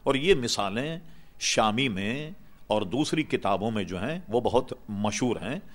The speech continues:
کہ بزرگوں کو بھی رضی اللہ عنہ لکھا گیا تھا۔ رضی اللہ عنہ ہے کیا؟ کہ رضی اللہ عنہم ورضوا عنہ، اللہ ان سے راضی ہو گیا، وہ اللہ سے راضی ہو گئے۔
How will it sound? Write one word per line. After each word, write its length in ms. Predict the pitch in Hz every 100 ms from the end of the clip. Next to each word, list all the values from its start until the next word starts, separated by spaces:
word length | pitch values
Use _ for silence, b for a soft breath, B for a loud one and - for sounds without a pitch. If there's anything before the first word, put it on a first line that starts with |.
| B B
کہ 80 | 147
بزرگوں 560 | 107 110 127 104 143 143
کو 140 | 113
بھی 120 | 131
رضی 300 | 120 101 113
اللہ 180 | 98 95
عنہ 120 | 123
لکھا 240 | 98 - 82
گیا 200 | 90 87
تھا۔ 140 | 123
رضی 300 | 104 131 156
اللہ 160 | 120 147
عنہ 140 | - 113
ہے 120 | 190
کیا؟ 180 | - 82 b b b b b b -
کہ 60 | 113
رضی 360 | 104 143 165 120
اللہ 340 | 120 143 143
عنہم 380 | 135 135 120 147
ورضوا 420 | 120 123 123 127
عنہ، 100 | 113 104 - - - -
اللہ 260 | 110 107 127 -
ان 140 | 113
سے 180 | 107 120
راضی 300 | 92 98 117
ہو 220 | 110 131
گیا، 100 | 135
وہ 240 | 139 147 160
اللہ 260 | 101 87 85
سے 140 | 107
راضی 260 | 95 104 113
ہو 120 | 98
گئے۔ 80 | 104